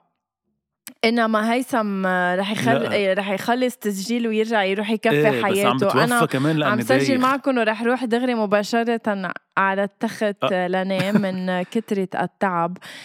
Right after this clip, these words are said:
Speaker 1: كتير عم بتعب بالشغل، إنما هيثم ما بعرف، آه، ليش، آه، تعبان. أم،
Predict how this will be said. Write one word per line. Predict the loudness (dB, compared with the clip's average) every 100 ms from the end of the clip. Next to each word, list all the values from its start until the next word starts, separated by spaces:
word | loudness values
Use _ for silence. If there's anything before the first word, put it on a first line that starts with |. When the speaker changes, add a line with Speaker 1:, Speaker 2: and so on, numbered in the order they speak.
| -20 -8
Speaker 1:
كتير | -2 0
عم | 0
بتعب | -2 -2 -2 -2
بالشغل، | -4 -4 -2 0 0 0
إنما | -4 -2 -2 -2 0
هيثم | -2 -2 -2
ما | -2
بعرف، | 0 -2 -2 -6 -2
آه، | -2 0
ليش، | -2 -4 -6 -4
آه، | -4 -4 -6 -6 -8 -6
تعبان. | -2 -2 0 -2 -2 -4 -6 -12 -20 -20 -16 -2
أم، | 0 2 0 -2 -2 -4